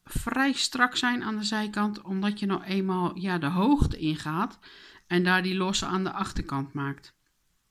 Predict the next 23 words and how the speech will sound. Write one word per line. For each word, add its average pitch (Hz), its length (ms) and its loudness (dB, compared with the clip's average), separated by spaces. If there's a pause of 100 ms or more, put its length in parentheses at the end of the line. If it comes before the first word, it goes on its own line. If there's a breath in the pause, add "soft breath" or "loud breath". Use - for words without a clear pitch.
(680 loud breath)
Eén, 214 340 0 (180)
twee, - 400 -4 (240)
drie, 180 460 -4
vier 160 420 -4 (300)
en 294 300 4
vijf. 170 520 -6 (480 soft breath)
En 151 120 -2
we 143 60 0
gaan 143 300 -4 (100)
afhechten. 269 720 -2 (200)
T - 80 -6 (340)
S 294 140 -4 (140)
S 202 140 -4
is - 180 -12
met 175 140 -2
een 170 160 -2
halve 160 560 -8
vaste. - 420 -10 (760 soft breath)
Onder 202 380 -2
de 190 100 -6
draad 170 600 -6
halve - 540 -8
vaste. - 440 -12